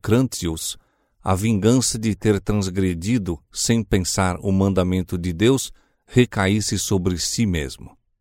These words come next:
Na Espanha, o trabalho também continuou. Foi realizado um concílio em Coí, cidade desse país,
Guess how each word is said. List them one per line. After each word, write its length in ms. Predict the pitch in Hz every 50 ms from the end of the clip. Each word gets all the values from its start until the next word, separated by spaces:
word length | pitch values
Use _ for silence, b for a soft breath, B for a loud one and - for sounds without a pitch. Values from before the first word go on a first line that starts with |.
| _ _ _ _ _ _ _ _ _ _ _ _ _ _ _ _ _
Na 180 | - 104 123 139
Espanha, 680 | 139 113 - - - - 147 170 160 120 92 69 64 - - _ _ _
o 120 | - 107
trabalho 520 | 98 - 123 117 107 117 120 131 131 131
também 460 | 120 - - 135 120 98 90 107 123 131
continuou. 760 | - - 101 87 - - 87 82 76 73 71 69 57 - - _ _ _ _ _ _ _ _ _
Foi 240 | - - 143 165
realizado 760 | 170 156 160 165 160 147 139 117 101 113 127 131 131 127 135
um 180 | 131 127 123 117
concílio 800 | - - 123 117 107 101 - - - 123 120 110 104 101 95
em 140 | 95 95 95
Coí, 480 | 87 - - 113 120 131 120 101 82 - - _ _
cidade 640 | - - - - 107 90 85 104 104 110 104 98 98
desse 320 | 87 95 95 92 - -
país, 560 | - - - 85 85 92 113 120 107 - -